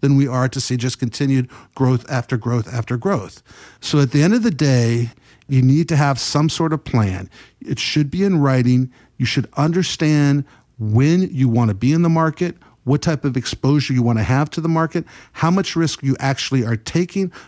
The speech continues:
versus how much risk you want to take. It all needs to be spelled out for you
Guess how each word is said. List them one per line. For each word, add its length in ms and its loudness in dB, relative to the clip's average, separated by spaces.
versus 260 -2
how 140 2
much 240 0
risk 240 -2
you 100 0
want 380 0
to 100 -4
take. 400 -4
It 80 -2
all 340 2
needs 280 0
to 100 -10
be 80 -2
spelled 560 -2
out 240 -2
for 180 -2
you 220 0